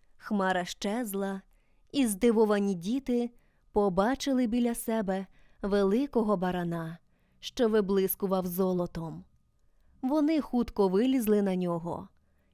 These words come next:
і на очах усіх вражених людей овен із дітьми легко знявся в повітря. Далеко внизу діти побачили Орхомен.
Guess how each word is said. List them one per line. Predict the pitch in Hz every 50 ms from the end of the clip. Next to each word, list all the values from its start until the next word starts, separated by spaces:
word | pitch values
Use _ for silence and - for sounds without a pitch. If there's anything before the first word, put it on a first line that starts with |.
| _ _
і | - 302 247
на | 233 233 220 214 220
очах | 226 220 - - 226 226 240 233 220 - -
усіх | - 220 226 202 - - - 233 285 277 - -
вражених | 202 180 196 208 208 196 175 196 190 185 185 - -
людей | 190 180 175 160 196 220 262 262 240 233 - _ _ _ _ _ _ _ _ _ _
овен | - 214 226 220 202 185 190 190 - -
із | 214 208 196 170
дітьми | 170 170 202 233 277 262 - 240 226 240 233 233 233 - - _ _ _ _ -
легко | - 208 208 202 226 277 277 - - - 247 220
знявся | 190 190 208 190 190 185 180 175 - - - 175
в | 170
повітря. | 160 - - 185 180 170 180 175 170 - 170 175 165 156 170 185 - _ _ _ _ _ _ _ _ _ _ _ _ _ _ _ _ _ _ _ _ _ _ _ _ _ -
Далеко | 240 208 226 226 233 247 233 233 233 240 226
внизу | 226 226 226 226 214 196 214 285 294 247 175 - - _ _ _ _ _ _
діти | 226 202 170 185 214 269 294 - 277 277
побачили | 269 277 262 214 190 190 185 180 - - 190 185 190 190
Орхомен. | - - 202 190 185 - - 202 196 196 202 202 196 170 165